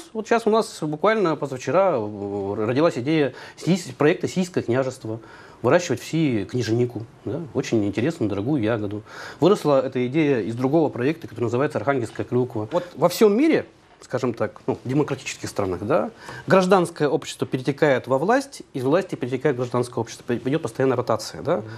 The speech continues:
Speaker 1: Поэтому гражданское общество понимает, как работает власть, а власть понимает, как работает гражданское общество. У нас этого нет. У нас как бы, ну, была номенклатура, помнится, да, в советское
Speaker 2: Мгм.
Speaker 1: время. Ты попал в номенклатуру и, в общем-то, несмотря на то, как ты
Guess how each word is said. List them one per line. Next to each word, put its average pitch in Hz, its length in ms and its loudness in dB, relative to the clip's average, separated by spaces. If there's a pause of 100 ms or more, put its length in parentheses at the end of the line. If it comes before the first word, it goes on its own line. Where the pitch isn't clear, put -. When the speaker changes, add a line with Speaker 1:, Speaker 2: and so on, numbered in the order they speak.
Speaker 1:
Поэтому 170 300 6
гражданское 156 500 2
общество - 280 -4
понимает, 165 400 4
как 127 160 -8
работает 135 400 -2
власть, 269 260 2
а 127 60 -4
власть 147 180 0
понимает, 151 320 2
как - 160 -10
работает 123 240 -4
гражданское 120 320 -2
общество. - 320 -10
У 151 60 2
нас 185 120 4
этого 170 200 0
нет. 147 160 2 (680)
У - 40 4
нас 160 140 6
как 151 180 2
бы, 135 140 -4
ну, 202 100 4
была 294 180 6
номенклатура, 180 520 2
помнится, 120 340 -2
да, 104 120 2
в - 40 -6
советское 123 340 -2
Speaker 2:
Мгм. - 20 4
Speaker 1:
время. 113 240 2
Ты - 80 -4
попал 359 240 2
в 349 40 8
номенклатуру 294 540 4
и, 339 320 4
в 262 100 -4
общем-то, 190 440 -2
несмотря 165 340 0
на 147 140 2
то, 165 100 -2
как 135 200 -6
ты 120 340 2